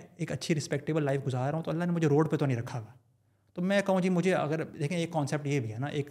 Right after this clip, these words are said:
نا ناشکری کا نہیں بھائی، کانسیپٹ یہ بھی ہے کہ میں کہوں جی حسام، اگر آپ کہتے ہو کہ آج میں نے Audi خریدنی ہے تو کیا پیسے ہیں آپ کے پاس؟ تو کو کہاں سے اللہ دے گا؟ دیکھو نا، اب یہ اب آپ اوور اسمارٹ ہونے کی کوشش کر رہے ہو۔ You know, things in life take time، step by step ہوتا ہے نا۔ مجھے تو اللہ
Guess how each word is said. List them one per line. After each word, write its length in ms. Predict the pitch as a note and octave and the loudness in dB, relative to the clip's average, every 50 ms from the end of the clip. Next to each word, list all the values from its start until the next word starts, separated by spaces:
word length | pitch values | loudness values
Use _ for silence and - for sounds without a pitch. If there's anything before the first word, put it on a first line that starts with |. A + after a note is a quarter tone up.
| - | -4
نا 140 | D#3 D3+ D#3+ | -2 0 0
ناشکری 460 | D3+ C3 B2+ B2+ - D3+ - C#3+ C#3+ | 2 2 2 2 0 0 -2 -2 0
کا 100 | C#3+ C#3+ | 0 0
نہیں 180 | C3+ C3+ C3 C3 | 0 2 2 2
بھائی، 140 | C3 C3+ C3+ | 2 2 0
کانسیپٹ 380 | C3 C3+ B2+ B2+ D3 C#3 C3+ | 0 0 -2 0 -2 -4 0
یہ 140 | C3 C3 B2 | 2 2 2
بھی 140 | A2+ A2 G#2 | 2 0 -4
ہے 60 | A2 | -4
کہ 100 | A#2 C#3 | -4 -2
میں 120 | C3+ C3+ | -2 -2
کہوں 200 | C3 C#3 C#3 C#3 | -2 -2 -2 -2
جی 160 | C3 C3 C#3 C#3 C3+ - - - _ - | -2 -2 -4 -6 -6 -8 -16 -20 _ -14
حسام، 340 | - - D3 C3+ C#3 C#3+ C3+ C3+ - - - _ _ _ _ _ - - | -6 -4 -2 -2 -2 -2 -4 -8 -14 -20 -20 _ _ _ _ _ -6 -6
اگر 180 | D3+ C3+ D#3 | -2 -2 0
آپ 200 | D3+ C#3 C3+ - | 0 0 -2 -2
کہتے 180 | - C3 - D3 | -4 -4 -4 -2
ہو 40 | C3 | -2
کہ 60 | C#3 | 0
آج 200 | B2+ B2 B2 B2+ | 0 -2 0 0
میں 80 | C3 | -2
نے 60 | B2+ C#3+ | -2 0
Audi 260 | - C3 B2 C#3 C3 | 2 2 2 2 2
خریدنی 320 | - C3 C3 A#2 A#2 B2 B2 | 0 -2 -2 0 0 0 0
ہے 40 | |
تو 80 | B2 B2+ | -2 -2
کیا 140 | - - B2 | -2 -2 -2
پیسے 260 | - C3 A#2 - D3 | -2 -2 -4 -2 -2
ہیں 80 | D3 D#3 | -2 -2
آپ 80 | C#3+ | -2
کے 80 | - C3 | -4 -6
پاس؟ 260 | B2 A#2+ A2+ - - | -8 -8 -10 -10 -14
تو 100 | - C#3 | -14 -8
کو 100 | C3 C#3 | -8 -6
کہاں 180 | C3 C#3 C3 B2 | -4 0 0 0
سے 120 | B2 C3 | 0 0
اللہ 100 | A#2+ A#2 | -2 -2
دے 160 | A2 G#2+ A2 | -2 -4 -6
گا؟ 120 | G#2+ - - - _ _ _ _ _ _ - F3 | -8 -8 -12 -20 _ _ _ _ _ _ -6 -4
دیکھو 140 | G3+ G#3+ A3+ | -2 -2 0
نا، 100 | - D#3+ | 0 0
اب 120 | C#3+ C3 | 0 0
یہ 160 | B2+ D#3+ G#3 G3 | 2 2 4 4
اب 120 | F3+ F3 | 4 4
آپ 240 | F3 E3+ E3+ E3+ - - - - - _ | 4 2 2 0 -2 -10 -16 -20 -14 _
اوور 240 | - E3+ E3 F3 E3+ | -2 2 2 2 2
اسمارٹ 280 | E3+ - C3+ B2+ A#2+ | 2 0 0 0 0
ہونے 140 | B2 A#2 A#2 | 0 -2 -2
کی 100 | A2+ B2 | -4 -4
کوشش 260 | A2+ C3 A#2 A2 - | -6 -6 -6 -6 -6
کر 160 | - - A#2 A2 | -8 -8 -8 -8
رہے 80 | A2 | -8
ہو۔ 60 | A2+ | -10
You 120 | A#2+ C3+ C#3 | -6 -2 0
know, 140 | E3 F3+ - - - - - _ _ - - | 0 0 0 -2 -6 -18 -20 _ _ 0 2
things 280 | E3+ F3+ F3 F3+ - D3+ | 2 4 2 2 2 0
in 40 | |
life 440 | C3+ C3+ C3 C#3+ D3 D3 - - - | 2 2 2 0 0 -2 -4 -2 0
take 420 | C#3+ C#3 C#3 - - - - C3 A#2+ | 0 0 0 -4 -10 -4 -2 -2 -2
time، 200 | A#2 A2 G#2 G#2+ - _ _ _ _ _ _ _ - - - D#3+ | -2 -6 -8 -10 -14 _ _ _ _ _ _ _ -12 -4 0 0
step 60 | D#3 | 2
by 140 | D#3 D#3+ D3+ - D3+ | 4 2 2 4 2
step 80 | B2+ A#2 | 2 2
ہوتا 200 | A#2+ A#2 - B2+ | 0 -2 -2 -2
ہے 40 | |
نا۔ 100 | D#3+ F3 D#3+ - - - _ _ _ - D#3+ - _ - | -2 -2 -4 -8 -12 -20 _ _ _ -20 -20 -20 _ -6
مجھے 400 | E3 C#3 B2 B2 B2 B2+ B2+ F3+ | 0 2 2 4 4 4 4 2
تو 120 | F3 F#3 F3 | 2 2 2
اللہ 180 | D3 C#3+ D#3 | 2 2 2